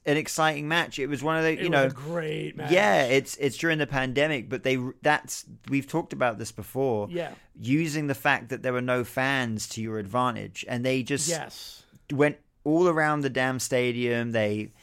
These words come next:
Speaker 1: used a golf buggy, like, Roman Reigns ran over Kevin Owens, and
Speaker 2: Him getting hit with the golf cart, that was a big hit. Like,
Speaker 1: Yeah, it was, yeah.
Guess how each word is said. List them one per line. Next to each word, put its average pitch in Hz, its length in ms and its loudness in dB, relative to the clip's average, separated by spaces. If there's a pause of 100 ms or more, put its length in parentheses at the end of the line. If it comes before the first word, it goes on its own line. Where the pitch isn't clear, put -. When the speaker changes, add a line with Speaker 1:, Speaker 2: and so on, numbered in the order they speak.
(220)
Speaker 1:
used 123 240 0
a 117 60 -2
golf 131 400 2
buggy, 135 480 4
like, 110 320 0
Roman 123 300 4
Reigns 120 280 2
ran 120 300 0
over 120 300 2
Kevin 113 320 -4
Owens, 117 600 -2
and 104 340 -4
Speaker 2:
Him 233 180 0
getting 226 240 2
hit 196 180 -2
with 185 100 -2
the 180 60 -6
golf 170 380 -4
cart, 165 240 -4
that 202 200 6
was 180 140 0
a 180 60 -4
big 180 500 0
hit. 160 400 -6 (100)
Like, 127 140 0
Speaker 1:
Yeah, 104 320 2
it 117 120 0
was, 104 420 0
yeah. 95 300 -2